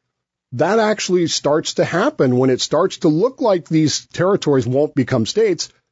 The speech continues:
There are people out there, including a guy by the name of Andrew Jackson, who contacts Spain and say, "Hmm,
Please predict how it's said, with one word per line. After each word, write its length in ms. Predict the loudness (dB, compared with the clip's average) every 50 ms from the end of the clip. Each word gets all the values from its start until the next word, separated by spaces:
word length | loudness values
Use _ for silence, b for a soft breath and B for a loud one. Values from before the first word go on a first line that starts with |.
| _ _ _ _ _ _ -6
There 220 | -2 0 2 2 2
are 80 | 0
people 420 | 0 0 -2 -2 0 0 2 2 2
out 240 | 2 0 -2 0
there, 260 | 0 2 2 2 2 2
including 420 | 0 -2 0 0 0 2 2 2
a 80 | 0 0
guy 200 | 2 2 2 2
by 100 | 0 0
the 80 | 0
name 160 | 2 2 0
of 100 | 0 -2
Andrew 380 | -2 -2 0 0 2 2 2 0
Jackson, 720 | 0 0 0 0 0 0 -2 -2 -4 -4 -2 -2 -4 -6 -8 _ _ _ _ _ _ _ _ _ _ _ _ _ _ _
who 160 | -4 -4 -4
contacts 600 | -2 -2 -2 0 0 0 0 -2 -2 -2 -4 -6
Spain 360 | -6 -2 0 0 2 2 2
and 120 | 2 2 0
say, 400 | 0 0 0 0 2 2 2 0
"Hmm, 640 | 0 -2 -6 -12 -20 -16 -8 -6 -4 -2 -2 -2 -4